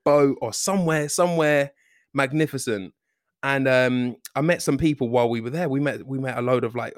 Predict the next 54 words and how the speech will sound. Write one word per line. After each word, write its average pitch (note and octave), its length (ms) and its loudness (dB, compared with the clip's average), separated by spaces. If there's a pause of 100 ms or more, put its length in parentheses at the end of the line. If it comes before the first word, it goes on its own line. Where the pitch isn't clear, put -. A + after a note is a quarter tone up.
probably A#2 240 -4
about A2+ 220 -6
ten, A#2+ 260 0
ten A#2+ 240 0
other A2 160 -2
couples, A2+ 440 -6
sort - 160 -4
of G#2+ 40 -10
thing G#2+ 160 -6
like G#2+ 120 -8
that. C#3 120 -2
And B2 100 -4
they C3 60 -2
were A#2+ 100 -4
like, C3 140 -4
"Oh, F3 220 -4
shall E3 180 -2
we, E3 180 6
uh, D#3 220 4 (380)
shall - 160 0
we D#3+ 60 0
hire E3+ 280 4
out D3 120 2
a C3 120 -2
boat?" F3+ 320 6 (600)
And - 20 -10
I C3 40 -8
was A#2 100 -8
like, - 140 -10
"Yeah, F#3 320 -2
hundred F#3+ 440 -4
percent. C4 360 0
Like, C3+ 200 -2
you're F#3+ 120 6
nice C3 260 0
people. B2 380 -2
We G3 100 -2
can D#3 140 -2
go A2+ 180 4
do G#2+ 220 -2
this." A2+ 220 -6
So D3 120 0
we F3+ 300 -4
went F3+ 180 2
into D#3 320 -2
this C#3 260 -2
little, C3+ 360 0
little C3 180 0
Cretan A#2+ 380 -2
town, G#2+ 420 0 (540)
um, A#2 360 2
into C3+ 280 0
this B2 200 0
little C3+ 440 2